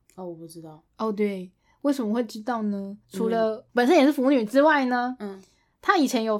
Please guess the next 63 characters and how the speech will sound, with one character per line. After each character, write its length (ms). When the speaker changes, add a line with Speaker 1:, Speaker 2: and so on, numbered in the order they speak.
Speaker 2:
公 180
开 220
过 200
以 60
前 240
自 120
己 120
画 280
的 120
那 140
个 320
漫 200
画 180
，B 160
L 80
漫 120
画。 180
Speaker 1:
哦， 40
是 120
哦。 280
Speaker 2:
而 60
且 100
画 160
得 60
超 180
好 240
的。 100
<gasps> 80
我 100
想 160
说 80
这 60
个 40
人 100
是 60
怎 40
样 180
啊？ 240
Speaker 1:
出 80
本 80
啊。 0
Speaker 2:
对， 280
就 160
很 100
想 140
要 40
他 200
的 80
那 100
个 100
本， 300
就 120
他 180
不 120
但 380
画 180
得 140
超 220
好， 240
然 120
后 380
又 240
是 340